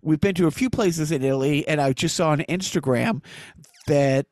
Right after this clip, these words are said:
the podcast friend Tom Rogan, who owns, um, Good Now Farms Chocolate,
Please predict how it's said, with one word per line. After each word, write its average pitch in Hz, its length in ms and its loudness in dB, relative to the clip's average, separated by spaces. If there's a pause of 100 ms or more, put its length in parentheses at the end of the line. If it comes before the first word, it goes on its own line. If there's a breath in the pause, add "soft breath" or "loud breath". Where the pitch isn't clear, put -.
the 127 320 0
podcast 240 680 -2
friend 131 380 -2
Tom 160 340 -4
Rogan, 147 500 0
who 135 340 2
owns, 131 440 0 (380 loud breath)
um, 131 380 -2
Good 156 260 2
Now 131 420 0
Farms 131 500 -2
Chocolate, - 640 -2